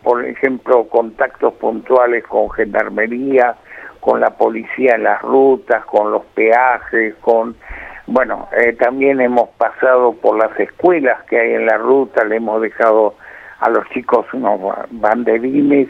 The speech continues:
y el horario que iban a pasar los autos, para que también disfruten esto, esto que no es un,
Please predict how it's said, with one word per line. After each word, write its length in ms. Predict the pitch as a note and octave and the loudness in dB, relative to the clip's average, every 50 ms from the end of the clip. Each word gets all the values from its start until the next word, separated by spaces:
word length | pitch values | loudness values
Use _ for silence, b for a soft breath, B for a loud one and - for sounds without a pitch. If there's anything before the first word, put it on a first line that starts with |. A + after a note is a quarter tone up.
| - - | -4 -4
y 120 | A#2+ A#2+ | -4 -4
el 120 | A2 G#2+ | -2 0
horario 560 | G#2+ A2 A2 A#2 A#2+ B2 C3 C3+ C3 A#2+ A2+ - | 2 2 2 2 2 0 0 0 -2 -2 -2 -4
que 120 | - A#2+ | -6 -4
iban 180 | A#2 A#2 A#2 A#2 | -2 -2 -2 -2
a 60 | A2 | -2
pasar 380 | - - G#2+ A2+ - - A2+ C3 | -2 -2 -4 -2 0 -2 -2 0
los 260 | C3 D3+ E3 D3+ - | 0 0 0 2 2
autos, 460 | D#3 C3+ B2+ C3+ C3 - G3 F#3+ - - B B B B B B B | 2 2 0 0 0 2 2 2 0 -4 B B B B B B B
para 180 | - G3 G3 F3+ | -2 0 0 0
que 140 | G#3 - G3 | -2 -2 0
también 400 | G3+ G#3 C#4+ E4+ F#4+ E4 C4 F#3 | 0 2 2 2 2 2 2 0
disfruten 680 | E3+ D#3+ - - C4 E4 C#4 F3+ - E3 B2+ B2 C#3 | -2 -4 -2 2 2 2 2 2 0 -4 -2 -2 -2
esto, 460 | D3 D#3 D3 - D3+ C3+ C3 B2 A#2+ | -2 -2 -2 0 2 2 2 2 2
esto 380 | B2 B2+ C#3+ C#3 - - G3 - | 2 0 0 0 0 -2 -2 -2
que 160 | - D#3 C3 | -2 -2 -2
no 180 | A#2+ A2+ B2 C3+ | -2 0 0 0
es 160 | C3 B2+ - | -2 -2 -4
un, 300 | A#2+ A2 G#2+ G#2 G#2 | -10 -10 -10 -12 -14